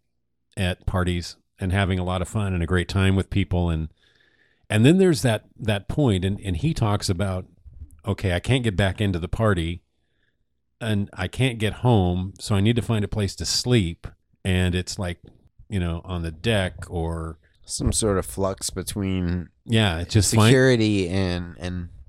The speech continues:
Speaker 2: and kind of
Speaker 1: I, I can't go anywhere
Speaker 2: Yeah.
Speaker 1: now. And it, that's,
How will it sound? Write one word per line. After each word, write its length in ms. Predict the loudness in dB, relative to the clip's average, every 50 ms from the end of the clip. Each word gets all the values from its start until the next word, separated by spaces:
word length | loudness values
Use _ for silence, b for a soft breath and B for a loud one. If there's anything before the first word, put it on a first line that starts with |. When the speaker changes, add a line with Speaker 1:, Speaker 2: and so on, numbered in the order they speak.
| -12 -10
Speaker 2:
and 340 | -10 -10 -10 -12 -18 -20 -16
kind 200 | -12 -10 -8 -8
of 300 | -10 -12 -14 -18 -20 -20 _ _ b b b b b b b -6
Speaker 1:
I, 60 | -6 -4 -4 -6 -8
I 80 | -8
can't 380 | -2 0 0 0 0 -2 0 4
go 280 | 6 8 8 8 8
anywhere 560 | 6 4 2 0 0 -2 -4 -6 -10 -14 -18 _ _ _
Speaker 2:
Yeah. 320 | 0 0 2 2 0 0
Speaker 1:
now. 160 | -2 -6 -8 -12 -18 -20 -20 -20 _ _ _ _ _ b b b b b b b b b _ 2
And 400 | 4 6 6 6 4 2 0 -6 -12 -20
it, 520 | -20 -20 -8 -2 0 0 0 0 -2 -4
that's, 320 | -2 -2 -2 -4 -6 -12